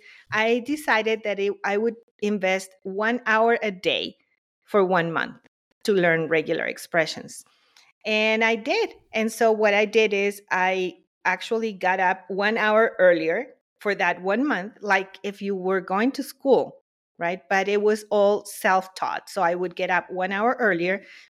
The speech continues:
before I even started checking my email or anything. I would go and read about regular expressions and learn about them, and just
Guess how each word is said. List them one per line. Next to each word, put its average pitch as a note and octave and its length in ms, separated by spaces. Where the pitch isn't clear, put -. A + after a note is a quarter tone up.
before G#3 520
I A3 140
even A3 220
started G3 380
checking G3+ 300
my F3+ 140
email G#3+ 340
or E3+ 80
anything. G#3 420
I G#3+ 240
would B3+ 460
go A3+ 380
and F#3+ 260
read A#3+ 240
about G3+ 380
regular G3 320
expressions F#3 720
and D#3+ 220
learn G3 300
about F3+ 380
them, F3+ 180
and E3 220
just G#3+ 220